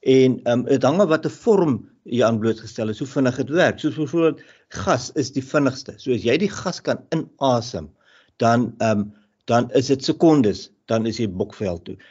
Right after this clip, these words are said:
En dit is ook die hoofbestanddeel gewees van Zyklon B, die gas wat die nazi's gebruik het tydens die Tweede Wêreldoorlog. En vandag nog ter dood veroordeelde, dis wat, eh,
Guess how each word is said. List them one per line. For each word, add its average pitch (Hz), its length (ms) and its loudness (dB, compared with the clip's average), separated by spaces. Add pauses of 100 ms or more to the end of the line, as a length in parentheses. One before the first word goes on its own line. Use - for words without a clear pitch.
En 135 120 -2
dit 160 160 2
is 208 140 -2
ook 233 160 0
die 190 100 2
hoofbestanddeel 160 760 2
gewees 135 380 2
van 127 200 -2
Zyklon 127 480 2 (120)
B, 131 260 4 (260)
die 127 80 -2
gas 139 280 -2
wat 120 120 -2
die 120 80 -2
nazi's 139 400 -4
gebruik 101 380 -4
het 98 160 -8 (300)
tydens 107 280 -2
die 113 80 -6
Tweede 104 320 -2
Wêreldoorlog. 92 640 -4 (320)
En 156 140 4
vandag 120 480 2
nog 139 280 -2 (420)
ter 117 200 2
dood 127 220 2
veroordeelde, 143 760 0 (160)
dis 120 240 -4
wat, 110 320 -4 (300)
eh, 107 180 -2